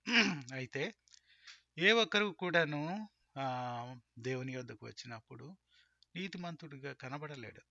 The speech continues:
తన సొంత శక్తిని బట్టి, తన యొక్క జీవితమును బట్టి తాను నీతిమంతుడిగా కనబడలేడు.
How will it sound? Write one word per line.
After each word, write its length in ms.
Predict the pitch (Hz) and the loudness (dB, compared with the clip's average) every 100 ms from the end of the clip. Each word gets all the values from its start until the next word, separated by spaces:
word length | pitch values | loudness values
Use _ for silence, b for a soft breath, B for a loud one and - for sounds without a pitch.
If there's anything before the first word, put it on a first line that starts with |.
| - | -14
తన 140 | - | -12
సొంత 320 | - 117 117 | -12 -12 -12
శక్తిని 420 | 131 127 - 135 | -10 -10 -10 -12
బట్టి, 600 | 127 120 - 131 120 120 - - | -10 -12 -10 -10 -8 -10 -14 -16
తన 100 | 117 | -14
యొక్క 240 | 107 - | -14 -14
జీవితమును 600 | 104 117 127 131 127 123 | -14 -12 -12 -12 -14 -14
బట్టి 480 | 120 113 - 117 113 _ b b b - | -14 -14 -14 -14 -16 _ b b b -12
తాను 200 | 143 151 | -10 -8
నీతిమంతుడిగా 760 | 156 170 170 160 143 139 131 | -6 -8 -8 -8 -8 -8 -8
కనబడలేడు. 680 | 127 117 113 120 120 92 92 | -8 -10 -10 -12 -12 -14 -16